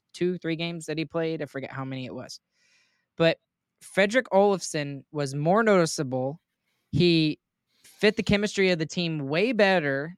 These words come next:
than Riley Tufte did, and he did it in less games. He did it in one game in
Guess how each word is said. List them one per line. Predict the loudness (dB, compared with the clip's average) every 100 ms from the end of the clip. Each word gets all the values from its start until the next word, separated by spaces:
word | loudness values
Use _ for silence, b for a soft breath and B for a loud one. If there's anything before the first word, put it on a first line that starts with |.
| _ -6
than | -4 0
Riley | 0 2 0
Tufte | -2 -4 -4 -6
did, | -8 -10 b b _
and | 0
he | 2
did | 4 2
it | 2
in | -2 -2
less | 0 -2 -2
games. | -4 -4 -6
He | 0
did | 2
it | 2
in | -2 -4
one | -2 -2 0
game | 0 -2 -8 _ _ _ _ -4
in | -2 0 -2